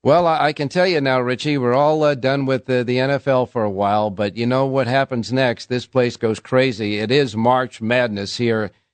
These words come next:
in the sports book, uh, here at the South Point and all over Las Vegas, really. Uh, the N C double A, uh, basketball, uh, schedule's been working right through,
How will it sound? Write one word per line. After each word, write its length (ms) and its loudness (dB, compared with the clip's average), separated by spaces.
in 160 0
the 100 0
sports 420 -2
book, 360 -4
uh, 140 0
here 220 0
at 100 -6
the 100 -6
South 380 0
Point 340 -6
and 420 -8
all 300 2
over 380 -4
Las 340 -2
Vegas, 400 -4
really. 360 -4
Uh, 200 2
the 180 -4
N 160 0
C 160 -4
double 380 0
A, 260 0
uh, 280 -4
basketball, 1000 -2
uh, 360 -6
schedule's 560 -2
been 200 -4
working 380 -2
right 240 0
through, 380 -2